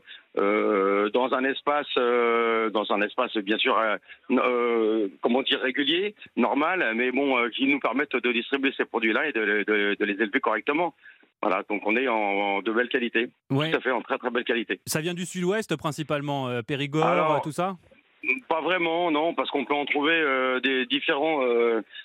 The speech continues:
Speaker 1: salut, on, on peut les trouver un peu partout sur le, sur le, sur le territoire français, puisqu'en fait il s'agit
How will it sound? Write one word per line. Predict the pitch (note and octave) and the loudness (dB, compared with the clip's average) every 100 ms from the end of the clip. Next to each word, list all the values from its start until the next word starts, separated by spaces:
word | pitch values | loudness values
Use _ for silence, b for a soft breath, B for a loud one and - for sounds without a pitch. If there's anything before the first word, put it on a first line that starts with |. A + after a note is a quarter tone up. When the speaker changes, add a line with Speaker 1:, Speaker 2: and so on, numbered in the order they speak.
| B - | B -2
Speaker 1:
salut, | C3 C3 B2+ | 0 0 0
on, | |
on | C#3 B2 B2+ | 0 0 0
peut | A#2+ | 0
les | D3+ | -2
trouver | C#3 D3 D3+ | 0 0 0
un | B2+ | 0
peu | D3 | -2
partout | B2+ G#2+ D#3 | -4 -4 -2
sur | C#3+ | -2
le, | A#2+ A2 G#2+ | 0 0 0
sur | A#2+ | 0
le, | A2+ A2 G#2 G2+ G#2+ | 2 2 2 2 2
sur | F#2+ A#2+ | 0 -2
le | |
territoire | A#2 A#2 A#2 A#2+ | 0 -2 -2 -4
français, | - D#3 F#3+ | -4 -2 -2
puisqu'en | F#3 - B2+ | -2 -4 -2
fait | D3 A#2+ | -4 -4
il | A2 | -4
s'agit | C3 A#2+ C#3+ | -2 -2 -4